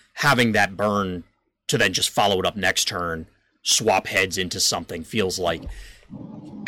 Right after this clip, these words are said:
a likely place to go. That being said,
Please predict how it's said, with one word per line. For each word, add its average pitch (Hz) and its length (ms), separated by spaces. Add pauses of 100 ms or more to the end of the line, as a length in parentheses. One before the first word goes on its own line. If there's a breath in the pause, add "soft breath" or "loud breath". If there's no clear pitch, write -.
(520)
a 110 120
likely 95 420
place 98 340
to 101 60
go. 127 320
That 95 200
being 87 200
said, 110 360